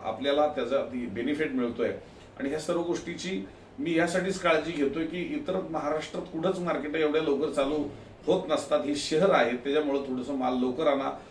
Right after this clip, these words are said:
आणि चांगले माल पुण्याकडेच जर आले तर पुण्यामधून जो पैसा बनेल तो इतर मार्केटमधून बनणार नाही, ही मी न-, न-, आवर्जून आपल्या शेतकरी बांधवांना सांगू इच्छितो. ज्या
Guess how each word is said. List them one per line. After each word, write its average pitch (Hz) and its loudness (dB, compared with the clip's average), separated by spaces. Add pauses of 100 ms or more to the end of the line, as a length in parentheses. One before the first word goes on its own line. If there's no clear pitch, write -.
(140)
आणि - -6
चांगले 151 0
माल 139 2
पुण्याकडेच 175 2
जर 143 4
आले 127 2 (220)
तर 190 6
पुण्यामधून 151 0
जो 151 0
पैसा 127 0
बनेल 139 2
तो 139 -2
इतर 131 0
मार्केटमधून 120 -2
बनणार 117 0
नाही, 120 0
ही 139 0
मी 127 2
न-, 123 4
न-, 117 -4 (140)
आवर्जून 120 0
आपल्या 117 -2
शेतकरी 117 -8
बांधवांना 107 -4
सांगू 95 -6
इच्छितो. 85 -12 (1200)
ज्या 170 4